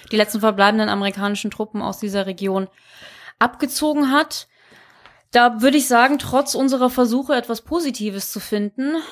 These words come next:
ähm, war hier das wissenschaftliche Urteil des Professor Masala, dass es eine Situation der Fucked-Upness ist. Und da würde ich sagen, dem ist eigentlich wirklich, äh, nichts hinzuzufügen. Bei K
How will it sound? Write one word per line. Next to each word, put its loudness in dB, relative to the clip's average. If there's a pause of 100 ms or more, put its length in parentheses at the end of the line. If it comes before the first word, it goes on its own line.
ähm, 0 (100)
war 4
hier 0
das -2
wissenschaftliche -2
Urteil -2
des -6
Professor -2
Masala, 2 (360)
dass -4
es -4
eine 0
Situation -4
der -2
Fucked-Upness 0
ist. -4 (380)
Und -4
da 0
würde 0
ich -4
sagen, 4
dem 0
ist -6
eigentlich -2
wirklich, -6
äh, -4
nichts -4
hinzuzufügen. -4 (960)
Bei 0
K 4